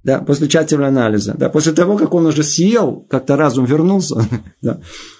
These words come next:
то это предстаёт нашему взору как результат того, что сердце всё ещё было заражено в какой-то мере вожделением. Да. Очень хотелось, поэтому не заметил. Ослеп на пару минут, набрал, так сказать, продукты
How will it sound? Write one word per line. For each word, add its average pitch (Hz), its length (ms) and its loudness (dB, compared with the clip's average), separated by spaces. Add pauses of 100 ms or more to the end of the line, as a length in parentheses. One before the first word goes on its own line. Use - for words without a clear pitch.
(260)
то 143 400 2
это 156 220 0
предстаёт 156 560 0
нашему 165 300 0
взору 190 380 2
как 165 180 -2
результат 160 460 0
того, 190 200 0
что 185 160 -2
сердце 202 400 -2
всё 165 200 0
ещё 190 200 2
было 196 260 2
заражено 196 760 2
в - 60 -4
какой-то 208 420 0
мере 208 260 2
вожделением. 151 840 0
Да. - 140 -20 (460)
Очень 175 360 2
хотелось, 107 580 -4 (100)
поэтому 156 300 0
не 156 140 2
заметил. 120 580 -2 (500)
Ослеп 123 480 2
на 120 120 0
пару 165 260 0
минут, 110 420 -2 (280)
набрал, 147 560 0
так - 80 -18
сказать, 117 260 -4
продукты 131 680 -2